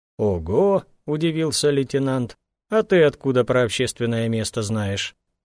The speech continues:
«Реферат писала». «А-а-а». Вообще-то Дорожкин и не собирался привязываться к девчонкам.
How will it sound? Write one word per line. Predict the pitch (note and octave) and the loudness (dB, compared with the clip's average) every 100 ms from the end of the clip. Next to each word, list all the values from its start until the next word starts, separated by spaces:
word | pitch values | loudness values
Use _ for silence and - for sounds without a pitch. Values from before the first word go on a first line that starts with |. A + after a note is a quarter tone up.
| _ | _
«Реферат | B2 A#2+ - B2+ B2 F#2+ | -4 -2 2 2 2 0
писала». | - F2 - E2 D#2+ C#2+ _ _ _ _ _ - | -8 -8 -6 -6 -10 -12 _ _ _ _ _ -10
«А-а-а». | F2 F2 F#2 B2 A2 D#2 _ _ _ _ _ _ | -6 -4 -2 -2 -2 -4 _ _ _ _ _ _
Вообще-то | F2 F#2+ F#2+ - G#3+ G#3 | -6 -6 -4 0 0 4
Дорожкин | F#3+ F#3 F3+ - E3+ | 4 4 2 0 -2
и | E3+ | 0
не | D#3+ | -2
собирался | - D3 D#3+ G3+ F#3+ E3+ | -2 2 2 4 0 -2
привязываться | D#3 D#3 D#3 C3 B2+ B2 B2+ | -2 0 0 0 -2 -2 -4
к | A#2 | -2
девчонкам. | B2+ - F#2 D2 - C#2 | -2 -2 -6 -6 -12 -14